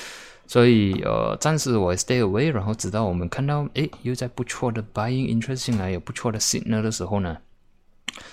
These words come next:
我们再来 plan 过，再来做 entry 也不迟。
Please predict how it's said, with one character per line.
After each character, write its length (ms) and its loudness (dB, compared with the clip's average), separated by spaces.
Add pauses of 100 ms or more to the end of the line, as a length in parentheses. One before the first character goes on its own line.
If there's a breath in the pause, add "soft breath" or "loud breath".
(200 loud breath)
我 100 -4
们 180 2
再 100 2
来 140 0 (220)
plan 320 0
过， 300 2
再 100 0
来 100 0
做 180 -4
entry 460 -4
也 120 -2
不 160 -8
迟。 340 -4